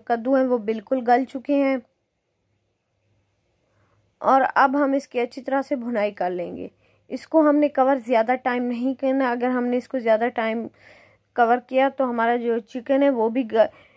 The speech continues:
गल के हड्डी से नीचे उतरना स्टार्ट हो जाएगा। just हमने इसको पाँच मिनट तक कवर करना है और अब हम, मैंने इसकी अच्छी तरह से भुनाई कर ली है। भुनाई करने के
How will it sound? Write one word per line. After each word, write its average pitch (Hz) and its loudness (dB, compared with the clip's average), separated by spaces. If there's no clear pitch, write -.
गल 247 2
के 285 2
हड्डी 240 -2
से 262 -2
नीचे 233 -4
उतरना 233 -2
स्टार्ट 247 -2
हो 269 2
जाएगा। 247 0
just 262 2
हमने 269 4
इसको 262 -2
पाँच 247 -4
मिनट 254 0
तक 240 0
कवर 220 0
करना 247 -4
है 247 -4
और 269 6
अब 262 -2
हम, 269 -2
मैंने 262 0
इसकी 262 -6
अच्छी 247 -6
तरह 277 0
से 269 -4
भुनाई 208 -2
कर 240 -2
ली 247 -2
है। 254 2
भुनाई 226 -2
करने 262 -2
के 240 -6